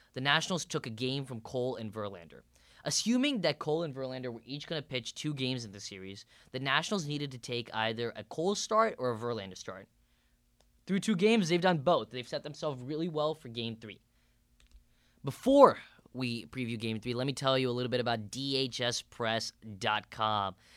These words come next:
On the site today, you can read Morgan Fisher's article about what it feels like for her, a huge Nationals fan,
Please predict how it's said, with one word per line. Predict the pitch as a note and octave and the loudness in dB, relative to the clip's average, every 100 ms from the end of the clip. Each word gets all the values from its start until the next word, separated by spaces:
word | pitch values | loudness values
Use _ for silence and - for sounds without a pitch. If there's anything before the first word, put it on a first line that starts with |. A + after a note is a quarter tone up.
| - - | -20 -14
On | - C3+ F3 F#3+ C#3+ | -4 2 4 2 0
the | C3+ | -4
site | - C3 A#2+ | 0 -2 -2
today, | B2 | -2
you | A#2 A2+ | -2 -4
can | B2+ A#2+ | -6 -4
read | A2 B2+ C3 B2+ | -4 -2 -2 -4
Morgan | A#2 A#2 B2+ D3 | -8 -8 -6 -8
Fisher's | C#3+ B2+ B2 G#2+ | -8 -8 -8 -6
article | G2 A2 G2+ G2 F2+ _ - _ _ | -2 -4 -4 -10 -10 _ -20 _ _
about | G2+ G2+ G2+ G2 F#2+ _ _ _ _ | -12 -4 -2 -2 -6 _ _ _ _
what | G#2 C3+ | -10 -8
it | D3+ | -8
feels | - C#3 B2+ | -8 -8 -4
like | B2 G#2+ | -4 -4
for | A#2+ | -8
her, | - C#3 | -2 0
a | A2+ | 0
huge | A#2+ A2 G2 | -2 -6 -2
Nationals | G#2+ G#2 A2+ - | -2 -2 -6 -8
fan, | - G2 G2 | -6 -4 -6